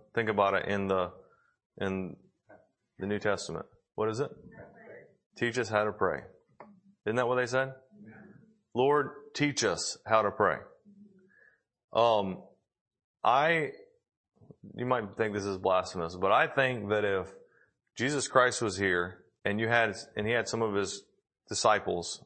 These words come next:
or Christians, they would probably ask him, "Teach us how to read the Bible." Now, m-, maybe they wouldn't. But the reason I say that is because the Bible is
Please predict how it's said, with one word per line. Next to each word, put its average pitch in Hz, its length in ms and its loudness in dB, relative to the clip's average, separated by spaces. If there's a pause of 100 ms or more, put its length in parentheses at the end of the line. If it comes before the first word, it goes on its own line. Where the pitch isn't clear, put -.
or 101 140 -2
Christians, 87 640 -4 (1300)
they 113 160 2
would 160 160 -2
probably 139 260 6
ask 117 460 2
him, 95 540 0 (240)
"Teach 151 300 -2
us 120 380 0
how 113 180 2
to 110 80 2
read 98 200 0
the 87 60 0
Bible." 50 460 -2 (1800)
Now, 107 200 0
m-, 104 300 -2
maybe 131 280 0
they 117 120 2
wouldn't. 98 340 -2 (640)
But 110 120 0
the 113 60 2
reason 151 260 2
I 123 120 4
say 123 240 4
that 101 240 4
is 98 160 0
because 101 540 0
the 98 100 2
Bible 147 680 2 (840)
is 107 480 -2